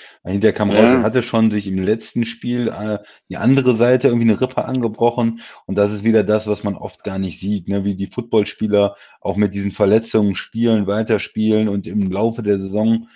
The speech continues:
Speaker 1: gerade auch bei älteren Spielern sammeln sich dann so Verletzungen an und irgendwann ist es dann zu viel.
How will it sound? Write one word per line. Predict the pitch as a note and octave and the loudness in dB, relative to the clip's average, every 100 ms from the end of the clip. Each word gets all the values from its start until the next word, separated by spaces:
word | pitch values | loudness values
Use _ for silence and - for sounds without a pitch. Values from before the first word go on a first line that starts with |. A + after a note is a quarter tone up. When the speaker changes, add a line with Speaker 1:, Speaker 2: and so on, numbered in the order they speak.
| _ _ | _ _
Speaker 1:
gerade | G#2+ A2+ - | -2 0 0
auch | |
bei | A2+ G#2 | 0 0
älteren | F#2 A#2+ - A2+ G#2+ | 0 -4 0 -2 -2
Spielern | - A2+ A2+ A2 A2+ _ - | -2 2 4 4 0 _ -4
sammeln | G#2 B2+ A#2+ A2+ | 0 4 4 4
sich | A2+ | 2
dann | A2+ A2 | 0 0
so | G#2+ | 0
Verletzungen | A2 G#2+ A2 A2 A2+ G#2 | -2 -2 -2 -2 -2 -2
an | E2 G#2+ A#2 | -2 -2 0
und | G#2+ | 0
irgendwann | F#2+ A2+ A2 G#2+ | 0 0 2 0
ist | G#2 | -4
es | |
dann | G2+ G2+ | -4 -6
zu | F#2+ | -6
viel. | - - A2+ A#2 | -8 0 4 2